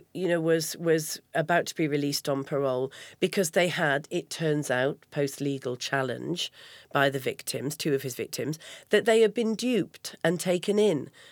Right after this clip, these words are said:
by John Warboys, and he remains in prison. And so this is not about w-, needing somebody to pay for their crimes over and over again. But it's about looking at the difference between Akinade,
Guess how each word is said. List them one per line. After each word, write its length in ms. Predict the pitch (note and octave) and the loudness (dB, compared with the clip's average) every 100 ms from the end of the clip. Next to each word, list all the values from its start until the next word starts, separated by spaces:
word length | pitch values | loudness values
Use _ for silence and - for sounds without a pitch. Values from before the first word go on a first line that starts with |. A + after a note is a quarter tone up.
| _ - | _ 0
by 160 | C#3+ | 2
John 280 | C#3 C#3 C3 | 4 0 2
Warboys, 640 | B2 A#2+ B2+ A2+ G#2 - | 0 0 -2 -4 -6 -4
and 180 | - D3+ | -2 0
he 100 | D3 | 0
remains 420 | D3 C#3 C3 C#3 | 0 0 -4 -4
in 120 | D3 D3+ | -6 -2
prison. 440 | A#3 G#3+ - - - - - - - - | 2 2 0 -6 -16 -20 -18 -18 -2 4
And 180 | G#3+ | 4
so 300 | G3+ A3+ G#3+ - _ | 6 6 6 4 _
this 300 | - A#3 - | 2 4 4
is 160 | C#4+ C4 | 2 4
not 180 | A#3 - | 2 2
about 580 | G3 F#3 F3 C#3 - - - - - _ _ - | 0 4 4 4 0 -10 -14 -20 -20 _ _ -8
w-, 240 | G3+ F#3+ - | -4 -4 -2
needing 600 | A3+ A3+ A#3+ A#3 B3+ A#3+ - | 2 2 2 2 2 2 0
somebody 680 | - G#3+ G3 G3 F#3 F3+ - | 0 2 2 0 0 -2 -6
to 360 | - G3 F#3+ F3+ - _ _ _ _ _ _ _ _ | -6 -2 -2 -4 -10 _ _ _ _ _ _ _ _
pay 460 | - - G3+ A3 G#3+ | -4 4 6 6 2
for 260 | - - E3+ | -4 -4 0
their 140 | E3 | 0
crimes 500 | D#3+ D#3 C#3+ C#3+ C#3+ - | 0 0 2 2 -2 0
over 300 | E3 D#3+ D#3+ | 2 2 2
and 240 | C#3 D3 - | 0 0 -2
over 320 | D3+ D3 - | -2 -2 -6
again. 520 | - C#3 E3 C#3 A#2+ - - - - - | -8 -6 0 0 -2 -10 -18 -16 -10 2
But 100 | G#3+ | 4
it's 200 | G3+ - | 4 2
about 280 | G#3+ G#3 - | 2 2 4
looking 480 | G#3 A#3 - A#3+ A3 | 2 2 2 2 2
at 100 | F#3+ | 0
the 80 | |
difference 500 | F#3+ F#3 D#3+ C#3+ B2+ | -2 -2 -2 -6 -6
between 360 | - D3 D3+ C#3 | -8 -4 -2 -2
Akinade, 760 | - D#3 A#3+ G3 D3 C3 A#2 | -2 -2 2 4 2 0 -6